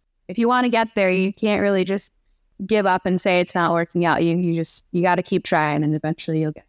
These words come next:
there. I don't know if that's great advice, um, or not, but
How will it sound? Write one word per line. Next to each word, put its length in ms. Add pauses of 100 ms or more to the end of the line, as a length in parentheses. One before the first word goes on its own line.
there. 100 (800)
I 100
don't 80
know 140
if 80
that's 240
great 180
advice, 440 (220)
um, 320
or 140
not, 320 (140)
but 260